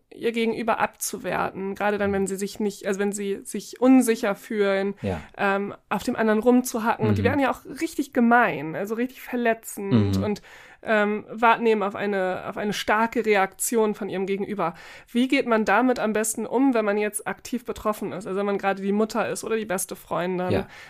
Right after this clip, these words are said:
Speaker 1: Was rätst du da, in solchen Situationen zu sagen?
Speaker 2: Ja, also da finde ich wichtig, ähm, erstmal die Haltung, das Verständnis dieser Situation, aus dem sich quasi das ergibt, was man dann auch sagen kann.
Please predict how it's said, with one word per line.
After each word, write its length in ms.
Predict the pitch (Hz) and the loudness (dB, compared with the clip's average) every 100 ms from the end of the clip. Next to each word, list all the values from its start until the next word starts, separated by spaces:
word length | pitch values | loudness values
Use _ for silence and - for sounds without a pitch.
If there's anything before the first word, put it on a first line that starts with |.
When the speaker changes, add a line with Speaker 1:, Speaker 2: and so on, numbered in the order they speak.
| - | -20
Speaker 1:
Was 320 | - 214 214 | -4 -4 -2
rätst 320 | 233 220 - 202 | -2 -2 -4 -6
du 40 | |
da, 280 | 156 151 185 _ | -4 -6 -6 _
in 120 | - 202 | -8 -4
solchen 280 | 202 196 | -4 -4
Situationen 560 | 208 196 202 - 220 214 | -6 -4 -6 -2 0 0
zu 160 | 214 214 | 0 -2
sagen? 640 | 208 233 208 156 151 180 - | 2 2 0 -6 -12 -12 -8
Speaker 2:
Ja, 320 | 113 131 92 - - - | 0 0 0 -6 -18 -2
also 240 | 135 147 151 - | 4 6 6 4
da 100 | - | 2
finde 220 | 151 202 185 | 4 4 2
ich 160 | - | 2
wichtig, 560 | 160 - 170 156 - - | 0 2 0 0 -2 -2
ähm, 140 | 139 | 0
erstmal 300 | 135 135 127 | 2 2 2
die 160 | 120 110 | 0 -2
Haltung, 680 | - 110 127 139 170 208 - _ _ - | -2 4 4 4 4 2 0 _ _ -8
das 120 | 113 | -6
Verständnis 920 | - 107 - 113 127 156 - 160 - | -2 -4 2 4 6 4 0 -2 -2
dieser 180 | 135 135 | 0 2
Situation, 880 | 131 135 139 139 - 139 160 220 - _ - - - - _ _ _ | 0 -2 -2 -2 0 2 2 -2 -4 _ -20 -20 -18 -20 _ _ _
aus 260 | - - 113 | -8 -4 2
dem 140 | 135 | 4
sich 160 | 120 110 | 4 2
quasi 240 | 113 104 | 2 2
das 160 | 101 113 | 4 2
ergibt, 320 | 101 98 98 | 2 -2 -4
was 100 | 95 | -4
man 100 | 92 | -2
dann 140 | 85 73 | -4 -4
auch 80 | |
sagen 300 | - 98 92 | -4 -4 -4
kann. 280 | 90 69 67 | -6 -10 -12